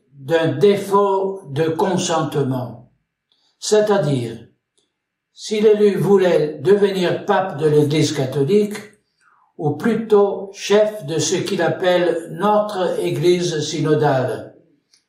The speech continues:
qui n'a rien à voir avec l'Église du Christ précisément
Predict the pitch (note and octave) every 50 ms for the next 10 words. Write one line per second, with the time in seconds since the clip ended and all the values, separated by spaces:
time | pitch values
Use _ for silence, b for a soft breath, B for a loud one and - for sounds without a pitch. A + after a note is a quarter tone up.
0 | _ _ _ _ _ _ - D#3 C#3+ D3+ E3+ F3+ E3+ F3+ G3+ A3 A3+ G#3 G3+ F#3
1 | F3+ G3 G#3 G#3 G#3 G#3 - - E3 E3 D#3 D3+ D#3+ D#3 D3+ C#3 D#3 D#3+ D#3+ C#3+
2 | B2 C#3 C#3+ C#3+ C#3+ - G3 G3+ F#3+ F#3+ - - - - G#3 G#3 G3+ - - G3+
3 | F3+ D#3 D3 D3+ D3 D3+ F3 G3 G3+ G3+ - - - -